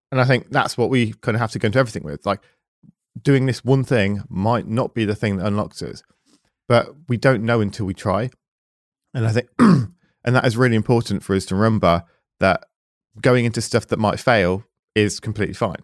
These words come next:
because without all those failures, we won't work out what we don't want, which means we're never gonna get to what we do want. So it's just that, like, nice mindset shift. And as you were talking about there, kind of, like, liking certain music as a kid, like liking Nirvana, I think when we're kids, we wanna try and fit into groups.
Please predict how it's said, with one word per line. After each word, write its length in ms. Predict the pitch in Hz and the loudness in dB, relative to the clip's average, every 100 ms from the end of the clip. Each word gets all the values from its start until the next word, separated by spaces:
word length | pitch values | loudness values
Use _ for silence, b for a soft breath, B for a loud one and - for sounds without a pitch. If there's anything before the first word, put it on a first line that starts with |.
| _ | _
because 360 | 104 - 104 - b b | -6 -2 -2 -4 b b
without 280 | 117 131 131 | 0 2 2
all 120 | 107 | 2
those 180 | 92 92 | 0 0
failures, 400 | 90 82 90 92 | -2 0 -2 -2
we 80 | 107 | 0
won't 180 | 110 95 | 0 2
work 220 | 101 - | 0 0
out 80 | 90 | -2
what 100 | 87 | -2
we 80 | |
don't 240 | 107 135 85 | 0 0 0
want, 240 | 87 92 - | -2 -2 -8
which 180 | 85 - | -14 -4
means 220 | 113 98 | -2 0
we're 80 | 110 | 0
never 160 | 101 90 | 0 0
gonna 140 | 101 | -2
get 140 | - | -4
to 80 | - | -4
what 80 | 95 | -4
we 60 | 95 | -2
do 180 | 98 | -2
want. 220 | 87 - - _ _ _ | -2 -6 -16 _ _ _
So 140 | - 113 | -4 -2
it's 160 | 98 | -2
just 200 | - 120 | -4 0
that, 160 | 117 101 | 0 2
like, 180 | 104 104 | 2 0
nice 300 | 110 104 - | 2 0 0
mindset 400 | 98 101 - - | -2 -2 -4 -8
shift. 300 | - 85 - | -8 -8 -4
And 80 | 120 | -2
as 100 | 139 | -2
you 40 | |
were 40 | |
talking 180 | 127 113 | -2 -2
about 220 | 101 85 | -2 -2
there, 200 | 90 98 | 0 0
kind 180 | 90 92 | -2 -6
of, 100 | 87 | -4
like, 160 | 92 85 b b - | -4 -6 b b -2
liking 300 | 110 107 90 | 0 0 -4
certain 260 | 98 87 | -4 -2
music 240 | 101 90 98 | -2 -2 -6
as 140 | - | -8
a 40 | |
kid, 280 | - 117 95 | -2 -2 0
like 140 | 98 95 | -2 -2
liking 320 | 95 - 92 | -4 -4 -6
Nirvana, 480 | 87 110 104 - - b b b | 0 0 0 -4 -10 b b b
I 60 | 117 | -2
think 260 | 143 120 | 0 -2
when 260 | - 135 127 | -2 0 2
we're 80 | 117 | 0
kids, 560 | - 127 92 - - - | 0 0 -2 -8 -14 -8
we 380 | 107 101 98 90 - - 107 | -2 0 0 -4 -10 -16 -2
wanna 180 | 120 110 | 0 0
try 160 | 110 | 0
and 100 | 101 | -2
fit 200 | - 110 | -2 -4
into 180 | 117 - | -4 -6
groups. 560 | 107 107 - - - | 0 0 0 -10 -18